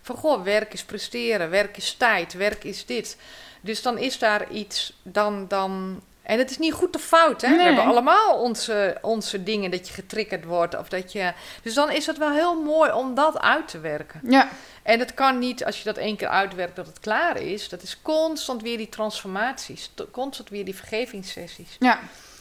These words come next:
Speaker 1: Want
Speaker 2: Ja,
Speaker 1: daar,
Speaker 2: en, en,
Speaker 1: nou ja.
Speaker 2: maar ik ben me er inderdaad van bewust. En ik weet ook van, eh,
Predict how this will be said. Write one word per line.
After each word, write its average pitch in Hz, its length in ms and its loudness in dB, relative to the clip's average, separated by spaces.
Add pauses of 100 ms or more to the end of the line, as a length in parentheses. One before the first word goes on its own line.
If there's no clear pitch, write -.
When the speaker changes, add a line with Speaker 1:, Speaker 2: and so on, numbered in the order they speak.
(200)
Speaker 1:
Want 190 200 4
Speaker 2:
Ja, 349 60 12
Speaker 1:
daar, 269 220 10
Speaker 2:
en, 262 60 4
en, 302 120 10
Speaker 1:
nou 311 120 4
ja. 370 80 10
Speaker 2:
maar 320 100 8
ik 269 120 2
ben 359 120 8
me 370 80 6
er 320 60 4
inderdaad 311 260 6
van 294 160 4
bewust. 311 180 0
En 277 80 2
ik 285 60 4
weet 302 200 0
ook 269 120 0
van, 254 420 2
eh, 247 180 4